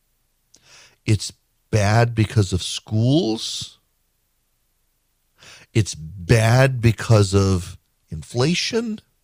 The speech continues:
It's bad because of crime. And I don't see it getting any better. I mean, uh, I'm just looking at the polling average for right direction, wrong direction of the country.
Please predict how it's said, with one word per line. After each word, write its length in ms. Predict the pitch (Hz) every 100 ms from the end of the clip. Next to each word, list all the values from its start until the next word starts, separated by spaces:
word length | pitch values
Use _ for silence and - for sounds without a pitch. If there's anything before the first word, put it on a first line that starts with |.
| _ _ _ _ _ _ _ _ - - -
It's 200 | 104 -
bad 640 | - - 113 117 127 123
because 340 | 120 - 113 95
of 140 | -
crime. 840 | - - 104 107 135 170 202 202 - _ _ _ _ _ _ _ _ _ _ _ _ _ _ _ - - - -
And 160 | 123 -
I 180 | 117 151
don't 240 | 208 -
see 480 | - - - 196 208
it 260 | 190 - 113
getting 320 | 131 147 143
any 220 | 131 123
better. 560 | 110 123 165 208 165 92 _ _ _ _ _ _ _ _ _ _ _ _ _ _ _ _ _ _ _ - - -
I 80 |
mean, 280 | 131 147 135 -
uh, 120 | 139
I'm 140 | 131 143
just 180 | 175 175
looking 300 | 190 214 185
at 100 | 139
the 80 |
polling 360 | 139 180 180 160
average 260 | 131 113 -
for 320 | 135 120 113 - _ -
right 260 | 113 160
direction, 420 | 165 156 156 160 131
wrong 220 | 135 156
direction 320 | 156 165 -
of 80 | 127
the 60 |
country. 480 | 123 151 170 196 190